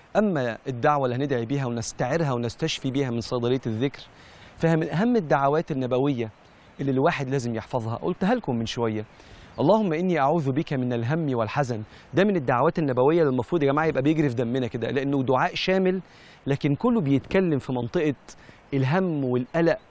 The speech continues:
بالذات من موضوع البخل. "اللهم إني أعوذ بك من الهم والحزن، ومن العجز والكسل، ومن البخل والجبن، ومن غلبة الدين وقهر الرجال".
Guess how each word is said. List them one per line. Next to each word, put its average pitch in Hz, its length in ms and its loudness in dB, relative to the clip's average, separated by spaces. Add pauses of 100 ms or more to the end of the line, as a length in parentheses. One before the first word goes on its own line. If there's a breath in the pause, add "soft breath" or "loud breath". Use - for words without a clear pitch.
بالذات 131 320 0
من 135 120 0
موضوع 120 280 0
البخل. 117 320 -6 (520 loud breath)
"اللهم 196 320 2
إني 185 200 0
أعوذ 143 320 4
بك 151 200 -2
من 131 140 0
الهم 131 360 -2
والحزن، 117 540 -4 (500 loud breath)
ومن 139 240 2
العجز 131 720 0
والكسل، 123 580 -4 (400 loud breath)
ومن 135 240 2
البخل 135 600 0 (140)
والجبن، 117 640 -2 (380 loud breath)
ومن 135 220 2
غلبة 135 480 0
الدين 127 440 0
وقهر 120 460 -6
الرجال". 104 560 -4